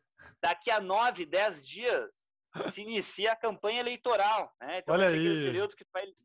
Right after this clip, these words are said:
Speaker 1: vai ligar a T V, vai tá dando e tal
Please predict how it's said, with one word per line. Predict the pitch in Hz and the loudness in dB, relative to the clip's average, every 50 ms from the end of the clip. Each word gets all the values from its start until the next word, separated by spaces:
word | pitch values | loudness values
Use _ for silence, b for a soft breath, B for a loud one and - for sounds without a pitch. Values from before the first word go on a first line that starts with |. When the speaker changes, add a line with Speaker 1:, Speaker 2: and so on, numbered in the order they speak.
| _ _ - | _ _ -2
Speaker 1:
vai | 165 180 | 0 0
ligar | 180 170 160 143 147 185 | 0 0 -4 -2 -2 -2
a | 185 185 | -2 -2
T | - 180 156 131 | -2 -6 -8 -8
V, | 113 117 127 156 175 180 175 | -8 -10 -8 -4 -2 -2 -2
vai | 160 156 131 117 - _ _ _ _ | -2 -4 -6 -10 -14 _ _ _ _
tá | - 151 170 156 143 | -6 -4 -4 -2 0
dando | 160 185 190 190 185 175 170 160 151 | 0 0 0 -2 -2 -4 -4 -4 -4
e | 143 135 _ _ | -6 -8 _ _
tal | - 147 175 175 170 165 - | -2 0 0 0 0 -2 -6